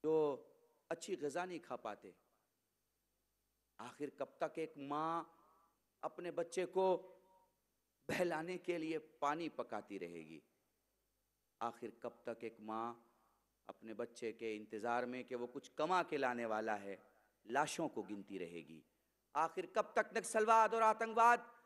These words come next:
हमारे मुल्क की तरक्की को रोकता रहेगा? आखिर कब तक हमारे नेता धैर्य से काम लेते रहेंगे? जिस धरती माँ के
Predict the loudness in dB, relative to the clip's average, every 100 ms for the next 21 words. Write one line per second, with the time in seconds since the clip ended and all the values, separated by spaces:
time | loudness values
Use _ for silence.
0 | -20 -20 _ _ 0 4 6 6 6 2
1 | -4 2 4 4 -2 2 6 8 8 6
2 | 2 2 0 -2 -4 -4 -16 _ _ _
3 | _ _ _ -8 -6 -8 -2 -4 0 -2
4 | -2 0 0 0 -2 -4 -4 -4 -4 2
5 | 4 4 0 -4 -6 -6 -6 -6 -8 -10
6 | -10 -12 -12 -18 -20 -20 -20 _ _ _
7 | _ _ _ _ _ -6 -6 -8 -8 -4
8 | -4 -4 -4 -2 -4 -6